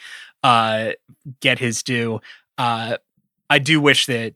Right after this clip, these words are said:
that it had happened. Like, could you imagine a Buck O'Neil Hall of Fame and acceptance speech?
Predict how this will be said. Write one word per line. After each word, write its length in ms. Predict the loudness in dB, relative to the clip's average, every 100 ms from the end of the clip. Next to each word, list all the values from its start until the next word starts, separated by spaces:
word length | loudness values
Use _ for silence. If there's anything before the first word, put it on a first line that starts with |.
| -8
that 100 | -6
it 140 | -4
had 80 | -2
happened. 360 | -2 -2 -6 -2
Like, 320 | 2 2 -2
could 160 | -2
you 120 | 4 6
imagine 340 | 6 4 2
a 60 | -2
Buck 220 | -2 -2
O'Neil 260 | -4 -4
Hall 180 | -6 -6
of 80 | -6
Fame 200 | -10 -10
and 140 | -14 -16
acceptance 540 | -14 -8 -8 -8 -12
speech? 480 | -14 -14 -10 -8 -10